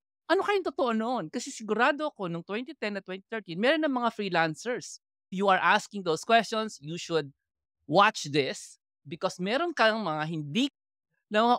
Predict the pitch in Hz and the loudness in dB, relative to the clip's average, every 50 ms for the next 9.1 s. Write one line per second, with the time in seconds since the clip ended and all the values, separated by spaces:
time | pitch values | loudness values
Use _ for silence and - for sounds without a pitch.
0 | - - 220 254 294 311 208 - 262 262 214 - 247 233 208 208 185 175 175 180 | 2 4 4 6 6 4 2 2 -2 -4 -4 -6 -8 -4 2 2 4 4 2 0
1 | - - 156 160 156 - _ _ _ - 208 208 208 214 208 208 208 - - 247 | -2 -4 -6 -6 -6 -8 _ _ _ -2 0 0 2 0 -2 -4 -8 -6 -2 0
2 | 262 294 269 277 302 302 294 - - - 233 233 240 240 220 190 175 - - 202 | 0 0 2 0 0 -2 0 0 2 2 4 4 2 2 0 -4 -6 -4 -2 0
3 | 220 226 226 - 226 - - 202 196 202 202 196 190 - 160 196 214 - 214 196 | 0 0 -2 -6 -10 -8 -6 -4 -4 -4 -6 -6 -8 -8 -10 -10 -10 -10 -6 -2
4 | 196 196 196 190 185 196 202 190 - - 190 202 - _ - 196 190 190 _ - | 0 0 0 0 -2 -4 -6 -6 -8 -10 -10 -10 -12 _ -8 -8 -8 -8 _ -10
5 | 190 190 190 185 190 190 _ _ _ - 151 175 202 240 220 - 190 190 185 185 | -10 -8 -8 -8 -10 -12 _ _ _ -8 -8 -8 -8 -8 -10 -4 2 2 4 4
6 | 185 185 175 - _ _ _ _ _ _ _ _ _ _ _ - - 202 220 233 | 4 2 -2 -6 _ _ _ _ _ _ _ _ _ _ _ -4 0 2 2 2
7 | - 226 226 - 240 233 233 202 - 226 220 208 - 180 185 185 180 165 160 165 | 2 0 2 4 4 4 4 4 2 4 4 4 4 4 0 0 0 0 0 0
8 | 180 208 240 220 151 113 113 - _ _ _ _ _ _ _ _ _ - - 196 | -2 -2 -4 -6 -8 -10 -12 -16 _ _ _ _ _ _ _ _ _ -2 0 0
9 | 208 - | 0 0